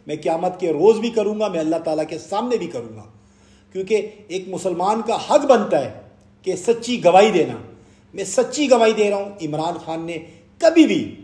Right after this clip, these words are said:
हमें नहीं कहा किसी भी तनसीबात पे हमला करें या किसी भी इदारे के ख़िलाफ़ बात करें। वो हमेशा कहते थे, "मुल्क भी मेरा है, फौज भी मेरी है।" और ये बात साबित हुई कि बेगुनाह एक साल से जायद का अरसा हो गया है।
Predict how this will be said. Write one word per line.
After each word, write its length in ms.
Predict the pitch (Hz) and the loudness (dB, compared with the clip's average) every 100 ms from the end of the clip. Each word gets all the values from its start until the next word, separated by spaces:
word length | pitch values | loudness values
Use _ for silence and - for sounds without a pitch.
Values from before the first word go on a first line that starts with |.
| - - | -20 -10
हमें 280 | 160 180 165 | -6 -4 -2
नहीं 240 | 160 202 | -2 -2
कहा 200 | - 180 | 2 0
किसी 280 | 180 190 185 | 0 -6 -8
भी 80 | 175 | -10
तनसीबात 640 | 175 156 151 135 147 165 | -10 -10 -8 -4 -4 -4
पे 60 | 170 | -8
हमला 240 | 185 180 | -6 -6
करें 340 | 175 180 190 - - _ _ _ _ _ | -6 -8 -8 -14 -20 _ _ _ _ _
या 100 | 160 | -6
किसी 380 | 165 - - 240 | -6 -4 -2 -2
भी 340 | 185 180 175 - _ _ _ - | -2 -4 -8 -18 _ _ _ -12
इदारे 320 | 156 147 156 | -2 0 2
के 100 | 185 | 0
ख़िलाफ़ 300 | 196 196 190 | 0 4 4
बात 260 | 190 180 180 | 4 0 0
करें। 420 | 185 180 175 - - _ - | -2 -2 -4 -14 -20 _ -14
वो 80 | 147 | -8
हमेशा 420 | 147 202 208 226 | 2 2 6 2
कहते 280 | 202 175 175 | 2 -2 -4
थे, 140 | 165 143 | -6 -4
"मुल्क 180 | 147 190 | -2 -2
भी 160 | 190 190 | -2 -6
मेरा 220 | 170 165 | -2 -2
है, 80 | 170 | -2
फौज 420 | - - 165 156 | -6 -2 0 0
भी 120 | 143 | -2
मेरी 260 | 131 117 117 | -6 -4 -6
है।" 100 | 110 - - - | -10 -18 -20 -10
और 100 | 151 | 0
ये 60 | 165 | 2
बात 160 | 175 175 | 2 0
साबित 440 | - 196 202 233 | 2 4 6 2
हुई 220 | 180 123 - - - | 0 -4 -8 -18 -10
कि 80 | 165 | -10
बेगुनाह 880 | 131 175 196 175 196 185 - - 202 | -2 4 4 4 2 2 0 2 6
एक 120 | 190 | 6
साल 300 | 190 175 170 | 4 0 0
से 140 | 175 | -2
जायद 280 | 143 151 180 | -2 0 0
का 140 | 180 180 | -2 -6
अरसा 420 | - 156 147 180 | -6 -10 -4 -2
हो 120 | 143 | -2
गया 140 | 117 | -6
है। 120 | 110 | -14